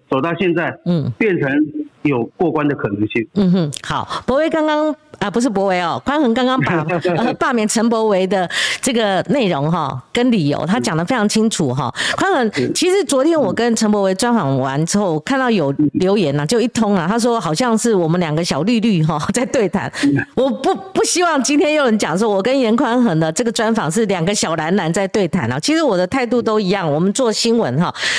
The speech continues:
Speaker 2: 所以，
Speaker 1: 是。
Speaker 2: 那个，呃，宽恒，我，我，我也针对我们同一个这个罢免的理由哈，我一个个问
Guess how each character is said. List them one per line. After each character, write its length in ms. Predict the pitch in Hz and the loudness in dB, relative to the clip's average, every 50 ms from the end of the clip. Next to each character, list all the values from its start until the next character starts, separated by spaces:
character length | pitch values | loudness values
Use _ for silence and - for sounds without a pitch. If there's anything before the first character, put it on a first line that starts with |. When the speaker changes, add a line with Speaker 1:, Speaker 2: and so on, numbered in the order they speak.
| - - - | -4 -6 -4
Speaker 2:
所 200 | - - 302 320 392 453 403 | -4 -2 0 0 0 2 2
以， 80 | 294 180 | 2 0
Speaker 1:
是。 180 | 135 123 113 - - - - - - | 0 0 -2 -6 -8 -16 -18 -16 -6
Speaker 2:
那 140 | - - - | -4 -2 0
个， 300 | 330 285 262 233 214 196 - - | 2 2 2 2 0 0 -2 -2
呃， 400 | - 190 175 170 165 151 147 151 135 _ _ _ | -2 0 0 0 0 0 0 -2 -4 _ _ _
宽 180 | - 277 311 339 | -4 -2 0 0
恒， 160 | 302 240 214 | 2 2 2
我， 160 | 202 220 247 226 - - | 2 2 0 -2 -2 0
我， 220 | 185 226 233 196 | 0 0 0 2
我 160 | - 208 247 294 | 2 2 2 2
也 240 | 320 294 226 185 - _ - _ | 2 2 2 0 -2 _ -4 _
针 220 | - 302 311 311 | 0 0 2 2
对 180 | 349 320 262 220 | 2 2 2 2
我 140 | 185 170 | 2 2
们 200 | 160 170 170 175 175 | 0 0 0 0 0
同 240 | - 196 190 196 233 | 0 0 2 2 2
一 80 | 294 | 2
个 160 | 269 269 220 | 2 0 0
这 120 | 196 202 240 | 0 0 0
个 140 | 208 202 190 | 0 -2 -2
罢 200 | - 294 262 214 | -2 -4 -2 -2
免 140 | 190 170 | 0 0
的 80 | 160 170 | 0 0
理 220 | 185 190 190 147 135 | 2 2 2 2 2
由 220 | 143 135 131 139 147 | 2 0 0 0 0
哈， 200 | 165 196 165 139 | 0 0 0 0
我 140 | 87 156 196 | 0 0 0
一 140 | 233 277 294 | 0 0 0
个 120 | 285 269 | 0 0
个 120 | 202 196 180 | 0 0 0
问 260 | 202 247 285 220 147 | 0 0 0 0 0